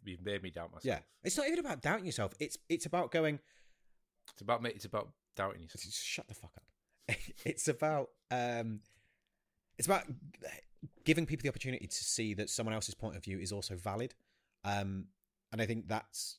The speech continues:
Speaker 2: kind of important thing. But the trouble is, again, it depends on who you're arguing with. Like, you can have the best, um, debate skills in the world, but if that other person isn't willing to listen, then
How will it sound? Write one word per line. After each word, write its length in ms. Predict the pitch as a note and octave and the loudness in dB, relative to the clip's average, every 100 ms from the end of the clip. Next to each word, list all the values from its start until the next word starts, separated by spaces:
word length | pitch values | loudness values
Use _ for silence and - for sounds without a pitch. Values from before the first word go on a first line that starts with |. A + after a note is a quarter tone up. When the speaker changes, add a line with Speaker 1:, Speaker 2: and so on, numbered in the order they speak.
| _ | _
Speaker 2:
kind 140 | A#2 | -4
of 60 | A2+ | -2
important 280 | A2 A#2 G2+ | 0 -2 -2
thing. 240 | C#3+ C#3+ - - - | -2 -4 -6 -20 -8
But 60 | D#3 | 0
the 40 | |
trouble 160 | E3+ F#3 | 4 4
is, 80 | E3+ | 4
again, 420 | B2+ B2 E3 C3 | -2 2 2 2
it 100 | A2+ | -2
depends 340 | - D3 D3+ C#3 | -2 2 2 4
on 340 | C3+ A#2+ A2+ - F2+ | 2 2 -2 -6 -2
who 120 | A2+ | 2
you're 160 | A2 | 4
arguing 200 | A#2+ G#2 | 2 2
with. 100 | E2+ | 0
Like, 180 | G2+ G2+ - | 0 -2 -4
you 160 | B2+ | -2
can 120 | - | -2
have 200 | C#3 C#3 | -2 -2
the 100 | C3 A#2+ A2 | -2 -2 0
best, 420 | D#3 D3+ - - - _ _ _ _ _ _ _ | 2 4 2 -4 -8 _ _ _ _ _ _ _
um, 400 | A#2+ A#2 A#2 G#2+ | 2 2 2 0
debate 420 | F#2+ G2 A#2 A#2+ | -2 0 2 0
skills 280 | - A#2+ A2 | -2 -2 -2
in 120 | - G2+ | -2 -2
the 60 | |
world, 220 | A2+ F#2 - | 0 0 -2
but 80 | |
if 60 | - | -4
that 80 | - | -2
other 100 | D3 | -2
person 280 | D3+ C3+ B2 | -2 -2 -2
isn't 320 | A#2+ A2+ G2+ | -6 -4 -2
willing 240 | G#2 A#2 G#2+ | -2 0 -2
to 100 | G2+ | -2
listen, 300 | A#2 D#3 - - - _ - _ _ _ - | -2 -2 -6 -14 -20 _ -20 _ _ _ -2
then 340 | B2 B2 A#2 | 0 2 -2